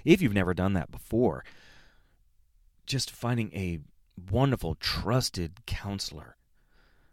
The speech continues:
uh, who also becomes a confidant for you. It's just someone that you can just bring things to that you need to and do it on a regular basis. It can help cure many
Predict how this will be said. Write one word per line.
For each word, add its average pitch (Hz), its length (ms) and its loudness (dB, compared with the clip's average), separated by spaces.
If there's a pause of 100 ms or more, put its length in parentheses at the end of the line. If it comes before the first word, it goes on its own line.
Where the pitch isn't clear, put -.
(120)
uh, 82 220 -6
who 107 140 0
also 107 200 4
becomes 92 280 -4
a - 40 -6
confidant 90 540 -4
for - 160 -10
you. 87 400 2 (460)
It's 107 100 -8
just 147 180 2
someone 127 240 0
that 92 160 -8
you 135 60 -6
can 107 140 -6
just 92 160 -4
bring 110 420 6
things 87 340 -2
to 85 220 -2
that 85 160 -6
you 82 120 -6
need 127 220 2
to 73 360 -6 (100)
and 98 260 -4
do 92 180 0
it - 80 0
on 92 120 0
a 78 80 -4
regular 104 440 -2
basis. - 580 0 (880)
It 156 220 0
can 85 240 -6
help 117 460 -4 (580)
cure 98 580 -2
many 101 600 -2